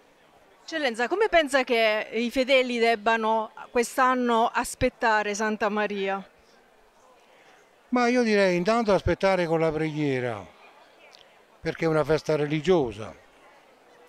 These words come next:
Speaker 2: ma anche con l'incontro, con l'incontro festoso, oltre che festivo. Festoso significa imparare a guardarsi con un simpatia,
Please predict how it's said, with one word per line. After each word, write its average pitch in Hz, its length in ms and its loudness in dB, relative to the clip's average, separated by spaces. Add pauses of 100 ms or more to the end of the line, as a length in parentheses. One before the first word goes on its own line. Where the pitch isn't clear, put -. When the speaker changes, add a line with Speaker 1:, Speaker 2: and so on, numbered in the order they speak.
(560)
Speaker 2:
ma 202 180 2
anche 233 280 0
con 180 160 0
l'incontro, 127 760 -2 (1080)
con 196 160 0
l'incontro 196 440 0
festoso, 147 1080 0 (480)
oltre 170 340 -2
che 165 100 -2
festivo. 139 880 -6 (600)
Festoso 185 580 0
significa 160 760 0 (360)
imparare 165 500 0
a 170 60 2
guardarsi 156 600 -2
con 156 200 -2
un 156 160 -2
simpatia, 147 840 -4